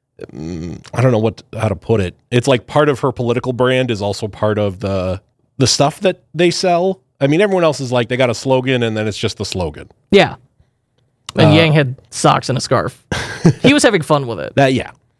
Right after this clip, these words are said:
Speaker 1: Again, the weird click down drop downs. I hate these.
Speaker 2: I know.
Speaker 1: Why do they all have these?
Speaker 2: Maybe,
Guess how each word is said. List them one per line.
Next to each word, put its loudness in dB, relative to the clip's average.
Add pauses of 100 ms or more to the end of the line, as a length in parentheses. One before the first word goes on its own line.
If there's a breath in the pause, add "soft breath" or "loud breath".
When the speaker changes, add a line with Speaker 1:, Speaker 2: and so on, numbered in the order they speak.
(180)
Speaker 1:
Again, 2
the 2
weird 0
click -4
down 2
drop -2
downs. -8
I -4
hate -4
these. -14 (280)
Speaker 2:
I 6
know. 6
Speaker 1:
Why 4
do -2
they 2
all 0
have -4
these? -20 (1080)
Speaker 2:
Maybe, 4